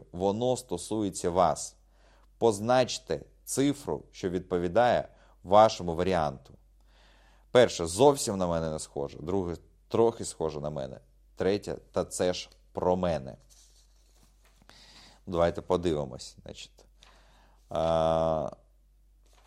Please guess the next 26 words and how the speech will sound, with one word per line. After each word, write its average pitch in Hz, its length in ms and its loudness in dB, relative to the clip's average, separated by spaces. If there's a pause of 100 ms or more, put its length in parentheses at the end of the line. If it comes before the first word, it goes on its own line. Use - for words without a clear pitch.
(880)
перше, 104 380 4
значить, 76 280 -10
я 127 280 6
не 120 120 0
хочу 143 400 2
йти 120 300 0
на 95 140 2
друге 101 320 0
побачення, 90 640 4
якщо 85 360 -2
не 104 180 2
відчуваю 98 840 4
іскри 107 760 -2 (360)
під 80 160 -8
час 87 480 2 (100)
знайомства. 80 800 -4 (1080)
На 107 120 6
побаченні 104 920 8
я 98 200 2
можу 117 300 0
запитати 110 600 0
себе, 67 320 -8 (100)
чи - 160 -6
відповідає 107 720 2
ця 92 220 0
людина 87 520 -2